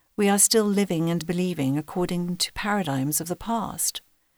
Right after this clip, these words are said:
Describing the aftermath of those sixteenth century revolutions in Christian thought launched by Luther and Calvin,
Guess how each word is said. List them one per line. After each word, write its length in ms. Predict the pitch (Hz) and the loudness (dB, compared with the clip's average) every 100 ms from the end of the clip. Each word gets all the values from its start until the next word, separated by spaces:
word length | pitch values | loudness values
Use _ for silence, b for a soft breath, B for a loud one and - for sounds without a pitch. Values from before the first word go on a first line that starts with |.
| _ _ _ _ _ | _ _ _ _ _
Describing 560 | 220 - 247 269 262 226 | 4 6 8 4 4 4
the 140 | 202 | 4
aftermath 720 | 180 175 175 160 151 135 139 | 2 2 -2 0 2 2 -2
of 80 | 170 | -4
those 180 | 170 160 | 0 4
sixteenth 580 | - - - - 165 156 | 4 4 0 -2 -2 0
century 400 | - 151 - 165 | 0 0 -2 -4
revolutions 800 | 160 156 156 156 151 - 151 147 | -2 -2 0 0 0 0 0 2
in 120 | 156 | 0
Christian 540 | 147 165 - - 143 | -2 -2 -2 -2 -4
thought 500 | 143 - 160 139 - - b b | -6 -4 -4 -4 -10 -14 b b
launched 600 | - 180 180 151 - - | -2 2 2 2 -2 -4
by 140 | - 160 | -2 -2
Luther 440 | 160 165 - 151 - | 0 -4 -2 -4 -2
and 200 | 151 - | -2 -2
Calvin, 560 | - 175 156 131 170 | -4 -4 -2 -6 -6